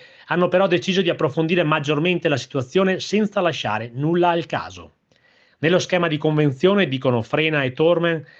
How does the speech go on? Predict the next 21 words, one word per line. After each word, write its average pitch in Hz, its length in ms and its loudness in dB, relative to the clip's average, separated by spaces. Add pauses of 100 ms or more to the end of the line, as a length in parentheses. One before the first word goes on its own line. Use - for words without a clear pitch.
(280)
Abbiamo 185 260 2
specificato 175 680 -2
alcuni 165 280 0
aspetti 175 520 -2
che - 100 -4
altrimenti 139 540 -2
avrebbero 135 480 2
potuto 135 300 -4
dare 135 260 0
adito 151 420 0
a 127 80 2
fraintendimenti 143 1000 -2
ed 131 100 -2
esposto 127 560 -2
asca 165 480 -2 (320)
a 135 120 -6
condizioni 190 600 2
di 180 120 0
incertezza 190 600 -2
in 185 140 0
futuro. 95 560 -10